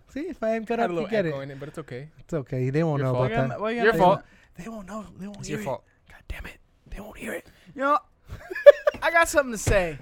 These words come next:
Speaker 3: It's real controversial. I've been really holding my tongue on it. But
Speaker 1: What
Speaker 3: let's
Speaker 1: is
Speaker 3: talk about this fucking kid, Sean Flowers.
Speaker 1: What's
Speaker 3: You know
Speaker 1: so
Speaker 3: what I mean?
Speaker 1: controversial about him?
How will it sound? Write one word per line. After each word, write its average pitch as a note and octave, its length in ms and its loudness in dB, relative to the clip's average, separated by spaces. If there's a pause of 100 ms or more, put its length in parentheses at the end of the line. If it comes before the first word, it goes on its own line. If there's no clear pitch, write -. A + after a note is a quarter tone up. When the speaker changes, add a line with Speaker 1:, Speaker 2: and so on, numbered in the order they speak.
(140)
Speaker 3:
It's G#3+ 280 -4
real A3 180 0
controversial. E3+ 720 -4
I've D3+ 140 -2
been E3 120 -10
really E3 200 -4
holding D#3 200 -4
my D3 100 -8
tongue D3+ 260 -6
on C3 80 -8
it. B2 40 -10
But D3+ 80 -8
Speaker 1:
What C4+ 140 10
Speaker 3:
let's F4 100 0
Speaker 1:
is D#4 60 -6
Speaker 3:
talk D#4+ 140 4
about B3 220 0
this G3 100 -10
fucking G3 340 -2
kid, E3+ 320 -6
Sean D#3 280 -6
Flowers. C3 480 -8 (320)
Speaker 1:
What's C4 400 -2
Speaker 3:
You - 80 -6
know D#4+ 60 -4
Speaker 1:
so E4 80 0
Speaker 3:
what - 20 2
I D4 60 6
mean? - 60 -2
Speaker 1:
controversial C4+ 460 2
about C4 280 0
him? D#3+ 180 -10